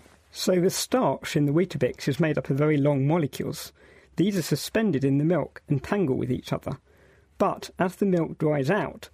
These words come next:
the starch settles onto the surface of the bowl, where the parts of the starch molecule wedge themselves into the microscopic nooks and crannies on the bowl's surface.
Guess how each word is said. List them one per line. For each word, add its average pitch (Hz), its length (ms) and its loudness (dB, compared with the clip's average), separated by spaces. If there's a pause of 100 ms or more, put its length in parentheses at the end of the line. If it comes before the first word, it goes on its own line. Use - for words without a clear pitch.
the - 60 -12
starch - 420 -2
settles 160 400 -2
onto 147 180 0
the 147 80 -2
surface - 380 -2
of 151 140 -4
the - 40 -2
bowl, 160 380 0 (440)
where 160 140 0
the 165 100 2
parts 208 380 -2
of 170 60 -6
the 147 80 -4
starch - 340 -2
molecule 151 380 -2
wedge 165 360 -2
themselves 147 500 -2
into 160 240 0
the 151 100 0
microscopic 170 680 -4
nooks - 320 -2
and 143 100 0
crannies 151 380 -2
on 143 100 -2
the 147 80 -2
bowl's 143 280 -2
surface. - 600 -4